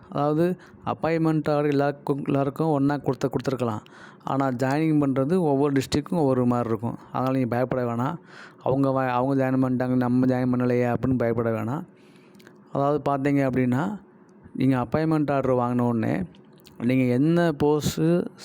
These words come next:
சூஸ் பண்ணீங்க, எந்த மாவட்டம் சூஸ் பண்ணீங்க அப்படிங்கிற அந்த, அந்த ஹிஸ்ட்ரி வந்து உங்களுடைய ஹெட் ஆஃபீஸ்லேருந்து அந்த டிஸ்ட்ரிக்ட் போயிரும். அவங்க அங்க உள்ள இதை பொறுத்து உங்களுக்கு இன்ஃபார்ம் பண்ணுவாங்க. நீங்க என்னைக்கு வந்து ஜாயின் பண்ணணும்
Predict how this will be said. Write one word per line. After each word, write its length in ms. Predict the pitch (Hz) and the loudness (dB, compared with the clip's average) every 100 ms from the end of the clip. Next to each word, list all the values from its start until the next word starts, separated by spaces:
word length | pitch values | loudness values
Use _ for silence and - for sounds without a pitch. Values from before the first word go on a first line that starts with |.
| - - - - | -20 -20 -8 -2
சூஸ் 280 | 151 - 131 | -2 0 -2
பண்ணீங்க, 460 | 120 113 135 196 - - - - | 0 0 0 -2 -8 -20 -20 -8
எந்த 280 | 151 156 165 | -2 2 2
மாவட்டம் 560 | 143 131 156 151 156 147 - | 2 2 2 0 -2 -2 -2
சூஸ் 260 | 135 - | -2 -2
பண்ணீங்க 460 | 139 131 127 127 123 - | 0 0 2 0 -2 -4
அப்படிங்கிற 380 | 123 131 139 127 | -2 0 2 2
அந்த, 440 | 123 120 131 127 | 0 0 2 0
அந்த 300 | 127 127 135 | 0 0 0
ஹிஸ்ட்ரி 400 | 123 123 - 139 | 0 -2 0 0
வந்து 420 | 123 113 117 233 - - - - - | 2 2 2 0 -2 -14 -20 -20 -8
உங்களுடைய 400 | 131 131 127 117 | -2 0 0 -2
ஹெட் 140 | 123 | -2
ஆஃபீஸ்லேருந்து 560 | 156 147 139 135 135 151 | 0 0 0 0 0 2
அந்த 340 | 175 131 131 | 0 0 2
டிஸ்ட்ரிக்ட் 460 | 127 123 - 127 - | 2 0 0 0 0
போயிரும். 220 | 120 113 - - - - - | 0 0 -6 -20 -20 -20 -8
அவங்க 640 | - 131 180 160 196 233 - | -2 0 2 2 2 -2 -4
அங்க 300 | 135 151 156 | -2 2 2
உள்ள 200 | 151 151 | 2 2
இதை 140 | 143 | 2
பொறுத்து 540 | 127 127 120 185 262 233 - | 0 -2 0 2 2 0 -2
உங்களுக்கு 440 | 143 139 143 156 | 0 2 2 2
இன்ஃபார்ம் 320 | 135 113 131 120 | 2 0 0 0
பண்ணுவாங்க. 500 | 113 110 107 170 214 - - - | 0 0 -2 -2 -4 -12 -20 -8
நீங்க 200 | - 143 | 0 2
என்னைக்கு 180 | 143 160 | 2 0
வந்து 280 | 151 143 135 | 0 0 0
ஜாயின் 160 | 131 131 | 0 0
பண்ணணும் 460 | 123 117 120 113 | 0 0 0 -2